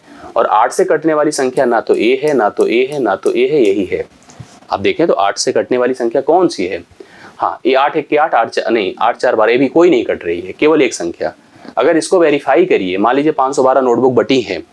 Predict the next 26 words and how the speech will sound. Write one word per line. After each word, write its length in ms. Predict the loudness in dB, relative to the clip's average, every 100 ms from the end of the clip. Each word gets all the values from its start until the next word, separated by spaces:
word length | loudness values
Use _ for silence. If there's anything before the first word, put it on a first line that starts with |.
| _ -20 -20 -6
तो 100 | -2
पाँच 260 | 0 0
सौ 80 | 0
बारह 220 | 2 2
नोटबुक 340 | 2 0 0 0
बटी 280 | 2 4 2
है। 220 | 2 -2 -6 _ -20 -4
अब 120 | 0
अगर 200 | 2 2
हम 140 | 0 0
चाहें 300 | 0 0 0
तो 80 | 0
इससे 240 | 0 0
ही 120 | 2
डायरेक्टली 420 | 2 2 0 2 2
डिफाइन 340 | 2 -2 -6
कर 140 | -6
सकते 320 | -10 -12 -12 -10
हैं, 120 | -12 _ _ -4
ठीक 160 | -2
है। 140 | -4 -6 _ _ _ -16
यही 240 | -2 0
तो 80 | 2
बोला 240 | 2 2 2
था 100 | 2
ना 160 | 0